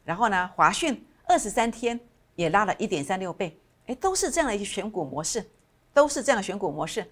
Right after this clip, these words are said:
而且持股真的非常非常的集中哦。所以假设我们一个月一个月时间，会当亲像这样来赚，然后呢，现阶段呢，呃，就是存在不同位阶的一个时间点，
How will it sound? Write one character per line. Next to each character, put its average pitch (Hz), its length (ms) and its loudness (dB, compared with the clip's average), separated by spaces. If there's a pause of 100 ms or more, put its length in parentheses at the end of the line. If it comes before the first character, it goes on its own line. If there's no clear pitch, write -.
(140)
而 - 100 -8
且 262 120 -2
持 269 200 0
股 233 100 0
真 269 180 -2
的 233 80 0
非 311 240 -2
常 196 180 -4
非 247 120 -2
常 185 120 0
的 165 80 -2
集 165 260 -6
中 226 200 2
哦。 208 260 2 (340)
所 - 140 -2
以 339 40 -2
假 269 260 4
设 453 180 -2
我 220 100 2
们 180 140 -4
一 277 80 -4
个 269 120 -2
月 233 340 -2 (760)
一 226 80 0
个 320 180 6
月 294 160 10
时 - 180 0
间， 226 260 0 (340)
会 202 60 0
当 - 180 6
亲 240 160 0
像 196 140 2
这 240 160 2
样 247 80 0
来 165 120 2
赚， 135 280 -6 (680)
然 185 120 -4
后 294 120 4
呢， 233 160 2 (260)
现 359 260 4
阶 285 180 2
段 262 200 4
呢， 202 160 -2 (280)
呃， 147 400 -2
就 294 100 -2
是 247 340 2 (500)
存 254 260 6
在 294 140 6
不 - 160 -2
同 165 300 -2
位 254 160 6
阶 208 240 0
的 170 100 0
一 165 60 -4
个 156 180 0
时 - 260 0
间 196 240 0
点， 151 200 -6